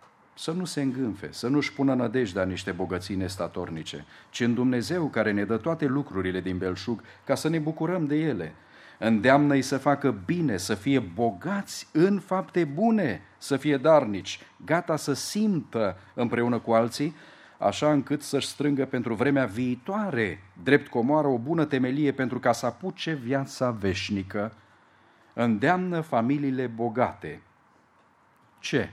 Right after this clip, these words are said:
Să evite pericolele pe care le aduce prosperitatea. Un mare pericol pe care îl aduce prosperitatea este îngânfarea.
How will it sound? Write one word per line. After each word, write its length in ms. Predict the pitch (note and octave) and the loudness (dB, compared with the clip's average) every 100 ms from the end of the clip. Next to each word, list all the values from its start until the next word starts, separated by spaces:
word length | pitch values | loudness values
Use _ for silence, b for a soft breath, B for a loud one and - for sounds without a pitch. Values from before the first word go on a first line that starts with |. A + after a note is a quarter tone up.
| - | -12
Să 200 | - G#2 | -10 -6
evite 360 | G2 C3 C3 | -4 -4 -6
pericolele 680 | A2 G2+ G2+ G#2 F#2+ F2 F2 | -6 -6 -6 -6 -6 -6 -6
pe 140 | E2+ E2+ | -8 -10
care 200 | E2+ D#2+ | -10 -10
le 100 | D#2 | -10
aduce 280 | D#2+ - | -12 -12
prosperitatea. 800 | D#2+ D#2+ - D2+ - - C#2 - _ _ _ b b b b b b | -12 -14 -14 -16 -16 -18 -20 -20 _ _ _ b b b b b b
Un 140 | - D#2+ | -14 -4
mare 240 | F#2 A#2 | 0 0
pericol 520 | A2 F2+ G2 G2+ F#2+ | -2 -4 -4 -4 -6
pe 140 | F2+ F2+ | -6 -6
care 180 | F2+ E2+ | -6 -6
îl 80 | |
aduce 300 | E2 E2 F#2 | -6 -8 -8
prosperitatea 760 | F#2+ F2+ - F2+ D#2 - F#2 F#2 | -10 -10 -10 -12 -12 -6 -6 -6
este 520 | E2+ F2 - E2+ D#2 - _ | -10 -10 -10 -10 -10 -14 _
îngânfarea. 1080 | G2+ F2+ F2 F#2 F#2 - F2 D#2 D#2+ D#2 E2 | -6 -4 -4 -6 -6 -4 -2 -2 -4 -10 -12